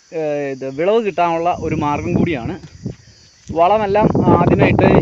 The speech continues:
ശേഷം വെള്ളം മാത്രം കൊടുത്തുകൊണ്ടുള്ള ഒരു പരിപാടി. അതെല്ലാം മരുന്ന് കൊടുക്കണമെങ്കിൽ ഇത് ഇതിൻ്റെ അകത്തൂടെ തന്നെ കൊടുക്കാൻ പറ്റും. അതുപോലെ തന്നെ ഇത് കണ്ടോ,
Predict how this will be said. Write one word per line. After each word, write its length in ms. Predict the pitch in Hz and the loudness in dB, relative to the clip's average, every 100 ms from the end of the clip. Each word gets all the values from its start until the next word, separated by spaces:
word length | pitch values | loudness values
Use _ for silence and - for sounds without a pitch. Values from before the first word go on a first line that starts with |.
| - | 4
ശേഷം 240 | - 202 196 - | 4 2 0 -2
വെള്ളം 260 | 156 165 185 165 | 0 0 0 -4
മാത്രം 300 | 170 185 196 | -4 -4 -4
കൊടുത്തുകൊണ്ടുള്ള 640 | 147 139 - 170 160 143 156 - | -4 -6 -6 -6 -4 -6 -6 -4
ഒരു 80 | 147 135 | 0 0
പരിപാടി. 340 | 127 131 135 - - - - - - - - - | 2 0 -2 -4 -2 4 6 6 4 0 -6 0
അതെല്ലാം 360 | 175 - - - | 4 6 6 6
മരുന്ന് 240 | 185 185 208 | 2 -2 -6
കൊടുക്കണമെങ്കിൽ 500 | 185 185 196 202 - - - 202 | -8 -8 -8 -8 -8 -4 0 2
ഇത് 100 | 202 190 | 2 0
ഇതിൻ്റെ 200 | 190 185 175 | -2 0 0
അകത്തൂടെ 280 | - - - | 0 -2 -4
തന്നെ 180 | 170 185 160 | -4 -4 -4
കൊടുക്കാൻ 280 | 151 185 185 | -4 -2 0
പറ്റും. 260 | 147 185 - - - - - - - - | -2 -2 -4 -6 -12 -18 -20 -20 -14 -2
അതുപോലെ 240 | 170 190 | 2 2
തന്നെ 160 | 190 185 | 2 -2
ഇത് 80 | 175 180 | -4 -4
കണ്ടോ, 180 | 127 | -6